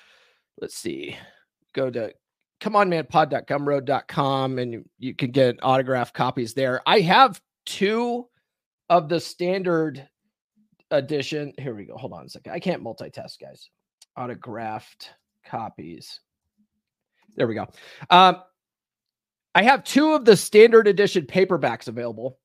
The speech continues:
if you guys want them. Those are in stock. So if you order 'em today, like, I'll drop 'em in the mail, like, this afternoon. But, uh, the hardcovers are sold out. The, uh, special editions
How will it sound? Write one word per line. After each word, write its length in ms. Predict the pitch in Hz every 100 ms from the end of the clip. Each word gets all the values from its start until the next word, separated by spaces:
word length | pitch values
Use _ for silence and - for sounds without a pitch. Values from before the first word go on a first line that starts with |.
| -
if 160 | 131
you 60 | 139
guys 200 | 139 123
want 260 | 131 127
them. 180 | 135 127
Those 200 | 135 143
are 80 | 160
in 200 | - 147
stock. 480 | - - 131 127 127
So 100 | 147
if 100 | 127
you 140 | 135
order 340 | 120 156 160 147
'em 120 | 139
today, 760 | - 120 156 147 135 127 127 _ _ _ _ _ _ -
like, 200 | 139 135
I'll 140 | 143
drop 280 | 135 165 143
'em 120 | 139
in 60 | 131
the 60 |
mail, 380 | 123 131 123 120 -
like, 180 | 120
this 180 | 117 117
afternoon. 500 | 135 113 117 104 104 - _ _ _ _ _ _
But, 400 | 151 135 131 120
uh, 220 | 131 120 113
the 80 |
hardcovers 520 | 135 175 170 170 165 139
are 60 |
sold 280 | 135 170 151
out. 380 | 151 143 143 139
The, 400 | 139 131 127 - 110
uh, 320 | 123 117 110 _ _ _ -
special 460 | - 202 202 208
editions 680 | 180 180 180 190 180 180 -